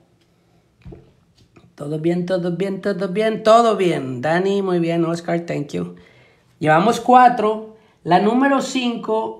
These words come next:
va a ser el clima, es decir, cuando querramos hablar del clima, también vamos a usar el verbo to be, all right? Usualmente,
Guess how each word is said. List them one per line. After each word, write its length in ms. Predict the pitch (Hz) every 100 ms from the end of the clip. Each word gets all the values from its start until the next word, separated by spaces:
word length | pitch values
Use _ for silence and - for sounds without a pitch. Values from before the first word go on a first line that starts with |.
| 175
va 160 | 196
a 60 | 202
ser 220 | - 196
el 280 | 185 170 -
clima, 640 | 202 214 240 226 180 139 -
es 220 | 175 175
decir, 580 | 185 - 208 196 151 147
cuando 340 | 165 165 156
querramos 760 | 160 151 156 175 196 202 190 175
hablar 420 | 156 160 170 170
del 240 | 160 151
clima, 540 | - 202 233 233 220 220
también 420 | 160 151 156 156
vamos 300 | 165 165 147
a 20 |
usar 240 | 139 151 147
el 100 | 147
verbo 340 | 151 147 151
to 120 | 151
be, 420 | 151 226 254 240 - - _ _ _
all 180 | 131 165
right? 300 | 240 247 - - _ _ _ _ _
Usualmente, 1080 | - 175 220 262 247 226 208 208 214 220 -